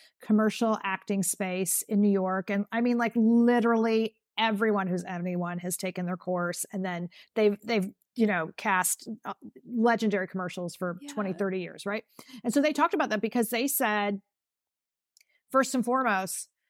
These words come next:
Speaker 1: you have to be yourself.
Speaker 2: Mm.
Speaker 1: Right? So if you're coming in trying to be what you think is perfect, meaning therefore you haven't brought you to the party,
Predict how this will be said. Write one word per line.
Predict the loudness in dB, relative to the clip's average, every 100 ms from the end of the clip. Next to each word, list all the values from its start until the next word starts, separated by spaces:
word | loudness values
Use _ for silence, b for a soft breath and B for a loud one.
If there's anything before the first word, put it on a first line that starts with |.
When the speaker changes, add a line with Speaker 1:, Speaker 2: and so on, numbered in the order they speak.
| _ _ 0
Speaker 1:
you | 2
have | 4 2
to |
be | 0
yourself. | 0 -2 -2 -2 -4 -12 -20 _ _ _ _ -14
Speaker 2:
Mm. | -12 -12 -18 -20 _ _ _ -4
Speaker 1:
Right? | -2 0 2
So | 2
if | 4
you're | 2
coming | 0 0 0 0
in | -2
trying | 0 0 2 2
to | 0
be | 0 0 2 0
what | 0 -2 -2
you |
think | -2 0 0
is | -2
perfect, | 0 -2 0 -4 -2
meaning | -4 -2 -2
therefore | 0 -2 -4 0 2 2
you | 2
haven't | 0 -2 0
brought | 2 2 2
you | 0 2
to | 0
the |
party, | -2 -2 0 -2 -4